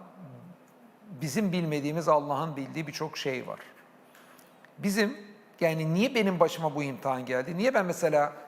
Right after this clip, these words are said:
ekonomik olarak bir sıkıntıyla imtihan oluyorum?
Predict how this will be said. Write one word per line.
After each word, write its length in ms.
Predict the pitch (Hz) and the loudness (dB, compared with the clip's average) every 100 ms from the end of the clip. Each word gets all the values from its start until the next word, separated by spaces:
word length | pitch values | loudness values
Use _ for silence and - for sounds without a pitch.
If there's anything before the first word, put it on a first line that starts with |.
| - | -2
ekonomik 520 | 170 - 175 165 170 | 0 2 2 0 -2
olarak 300 | 165 151 151 | 2 2 2
bir 60 | 151 | -4
sıkıntıyla 540 | - 160 151 143 147 | -8 -6 -6 -4 -4
imtihan 380 | 139 120 123 123 | -6 -6 -4 -4
oluyorum? 420 | 120 110 113 120 | -6 -8 -8 -10